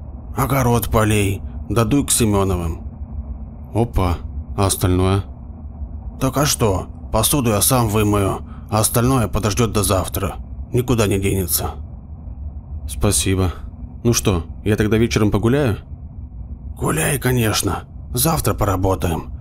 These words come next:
а сейчас беги к друзьям, а то сто лет не виделись уж». Я сделал все, как велел дед. Сначала огород полил и только потом пошел к своему другу.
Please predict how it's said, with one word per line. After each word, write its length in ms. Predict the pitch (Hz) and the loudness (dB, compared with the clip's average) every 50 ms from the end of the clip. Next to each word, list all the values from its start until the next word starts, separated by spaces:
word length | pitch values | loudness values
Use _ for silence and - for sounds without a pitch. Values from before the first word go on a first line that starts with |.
| - - - - | -10 -10 -4 -2
а 100 | 98 - | 0 2
сейчас 300 | - 120 120 151 143 135 | 2 2 2 2 0 0
беги 300 | 104 107 101 113 117 104 | -2 -4 -2 -2 -2 0
к 60 | 104 | 0
друзьям, 580 | 101 95 101 92 92 90 78 - - - - - - - - - - | 0 0 2 2 2 0 0 0 -2 -6 -10 -10 -12 -12 -12 -10 -4
а 100 | - 104 | -2 0
то 160 | 110 123 123 123 | 0 2 2 2
сто 220 | - - 123 123 | 2 2 2 2
лет 240 | 123 123 113 - - | 2 2 0 0 0
не 120 | 104 98 | 0 2
виделись 380 | 98 90 92 87 - - - - | 2 2 0 -2 -2 -2 -4 -4
уж». 240 | - - - - 69 65 - - - - - - - - - - - - - - - - - - - - - - - - - - | -4 -4 -6 -8 -10 -12 -12 -14 -14 -14 -12 -12 -10 -10 -10 -10 -10 -10 -10 -12 -12 -12 -12 -12 -12 -12 -12 -14 -12 -12 -4 -2
Я 220 | 98 92 90 92 | 0 2 2 2
сделал 360 | 90 87 98 95 92 90 90 | 2 2 2 2 4 4 2
все, 360 | 85 - - - 95 90 92 - - - - - | 2 0 2 2 4 4 2 0 -2 -10 -4 -4
как 160 | 101 92 - | -2 -2 2
велел 360 | 95 90 90 87 87 87 87 | 2 2 4 4 2 2 2
дед. 340 | 85 90 87 87 - - - - - - - - - - - - - | 2 2 2 0 0 -4 -8 -12 -14 -16 -14 -14 -14 -14 -14 -14 -10
Сначала 480 | - - 101 87 - - 104 98 98 95 | -2 0 2 2 2 2 2 4 4 4
огород 380 | 92 95 95 90 90 87 - | 4 4 2 2 2 0 0
полил 440 | - 92 87 85 87 87 85 82 80 - - - - - | 0 0 2 2 2 2 0 0 -4 -6 -8 -8 -6 -2
и 80 | - 95 | -2 0
только 260 | - 107 - - - | 2 2 0 0 -2
потом 380 | - - 87 - 92 90 87 85 - - | 0 0 0 2 2 2 2 0 -2 -2
пошел 300 | - 92 - - 95 90 | -2 -2 0 2 0 0
к 60 | - | 0
своему 320 | - - 90 90 87 87 87 | 0 2 2 2 4 2 2
другу. 460 | 82 87 90 85 82 80 76 76 - | 2 2 2 2 2 0 -4 -4 -6